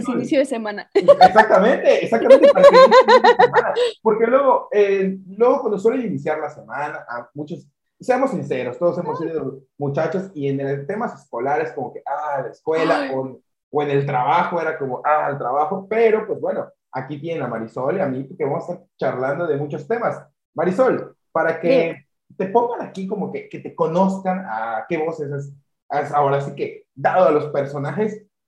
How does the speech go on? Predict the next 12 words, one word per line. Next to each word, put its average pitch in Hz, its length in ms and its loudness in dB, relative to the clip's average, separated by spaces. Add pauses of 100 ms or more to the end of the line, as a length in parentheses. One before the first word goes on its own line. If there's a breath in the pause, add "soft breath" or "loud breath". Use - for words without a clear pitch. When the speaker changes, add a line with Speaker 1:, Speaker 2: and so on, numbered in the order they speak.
(300)
Speaker 1:
¿qué 254 100 2
personajes 185 680 -6
has - 400 -10
dado 113 460 -6
voz, 156 500 -8 (140)
eh, 98 280 -14
dentro 135 440 -6
del 92 220 -6
doblaje? 98 460 -8 (100)
Tanto - 380 -20 (160)
animados, 147 680 -2
en 92 260 -16